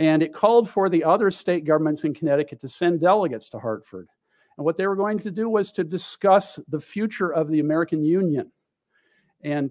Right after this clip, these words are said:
people who were not from New England thought, "Well, this is a secession convention." And there actually had been discussion of secession in New England.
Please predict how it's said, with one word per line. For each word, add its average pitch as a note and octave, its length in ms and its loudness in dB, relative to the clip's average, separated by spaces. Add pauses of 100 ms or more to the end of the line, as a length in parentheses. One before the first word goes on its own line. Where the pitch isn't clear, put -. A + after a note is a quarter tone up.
people G#3 340 -4
who D#3+ 140 2
were C3+ 160 -2
not E3+ 320 2
from D3 160 -2
New C3+ 160 -2
England D#3+ 320 -2
thought, A#2+ 220 -2
"Well, B2 80 -6
this F3+ 200 -6
is A2+ 120 -12
a G2+ 100 -14
secession A2+ 640 -6
convention." G2+ 580 -12 (520)
And D3+ 80 2
there F3+ 100 6
actually A3 400 4
had E3 160 4
been F#3 240 2
discussion D#3 580 -2
of D3+ 140 0
secession E3 640 0
in D3 140 0
New D#3 160 4
England. F#3+ 500 2